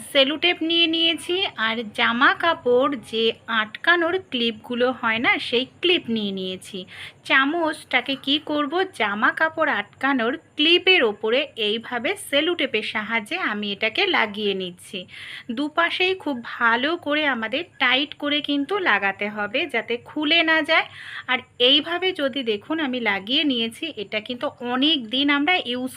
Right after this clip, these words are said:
করতে পারবো। কি কাজে এটাকে আমরা ব্যবহার করব, চলুন দেখে নিই। অনেক সময় আমরা যখন কোনো কিছু ভাজাভাজি করি, দেখা যায়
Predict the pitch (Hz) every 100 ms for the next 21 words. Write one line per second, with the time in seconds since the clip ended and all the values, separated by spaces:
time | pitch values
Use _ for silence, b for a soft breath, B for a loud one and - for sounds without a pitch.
0 | - 214 214 220 220 202 190 190 190 B
1 | B B B - 330 359 - 247 220 294
2 | 339 233 220 247 262 311 320 226 196 220
3 | 262 349 339 254 226 285 349 - 214 226
4 | 349 294 208 208 220 202 185 B B B
5 | - 269 339 - 330 277 240 262 226 214
6 | 226 285 269 262 277 277 208 214 254 247
7 | 269 - 180 226 262 277 302 254 233 226
8 | 214 262 247 240